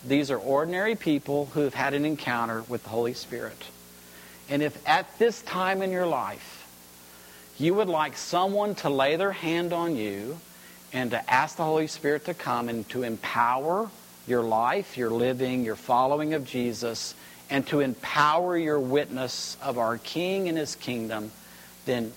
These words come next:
these are the folks. You can go to any of these folks and allow them to pray for you. Okay? If you don't, we're not keeping record. You know,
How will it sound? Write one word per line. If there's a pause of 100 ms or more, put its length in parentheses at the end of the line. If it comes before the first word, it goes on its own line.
(240)
these
are
the
folks.
You
can
go
to
any
of
these
folks (580)
and
allow
them
to
pray
for
you. (920)
Okay? (480)
If
you
don't, (460)
we're
not
keeping
record. (600)
You
know,